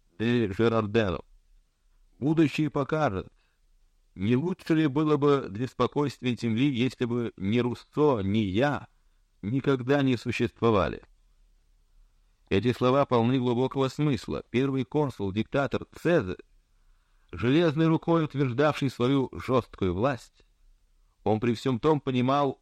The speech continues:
чем обязан автору общественного договора. В беседе с Берлье в годы консульства Бонапарт говорил: "Были хорошие якобинцы, и было время, когда всякий человек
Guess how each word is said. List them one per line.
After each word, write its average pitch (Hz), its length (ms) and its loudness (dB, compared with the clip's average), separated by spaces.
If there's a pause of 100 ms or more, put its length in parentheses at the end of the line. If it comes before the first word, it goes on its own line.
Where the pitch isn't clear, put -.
(120)
чем 143 380 -2
обязан 123 580 0
автору 123 580 0
общественного 110 800 -2
договора. 98 480 2 (880)
В 92 100 -6
беседе 143 720 2 (180)
с 92 180 -8
Берлье 120 760 0
в 90 140 -8
годы 120 280 -2
консульства 120 760 -2 (400)
Бонапарт 110 540 0
говорил: 95 440 -2 (720)
"Были 175 280 2
хорошие 156 580 0
якобинцы, 147 720 0
и 107 180 -6
было 147 300 0
время, 151 360 0
когда 110 320 -2
всякий 165 480 -2
человек 143 640 -2